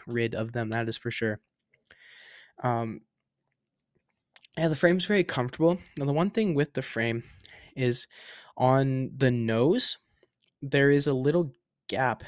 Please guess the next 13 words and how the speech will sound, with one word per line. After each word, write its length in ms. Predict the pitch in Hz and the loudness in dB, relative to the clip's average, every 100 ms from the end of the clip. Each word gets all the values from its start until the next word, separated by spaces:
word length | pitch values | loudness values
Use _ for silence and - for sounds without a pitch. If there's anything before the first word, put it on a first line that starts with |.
| - - - _ _ _ 127 | -20 -20 -20 _ _ _ -8
before 320 | 135 - 131 | -8 -2 -2
there's, 220 | 127 127 | 0 -2
like, 140 | 127 - | -4 -4
the 80 | |
frame 400 | - 123 120 120 | -6 -2 -2 -2
for 100 | 120 | -4
the 120 | 117 110 | -6 -4
lens, 520 | 104 113 147 180 - - - - _ | -4 -4 -4 -6 -12 -20 -20 -20 _
and 120 | 135 123 | -6 -4
then 160 | 120 | -2
the, 200 | 120 113 | 2 0
like, 240 | - 117 - | 0 -4 -2
the 240 | 110 | -2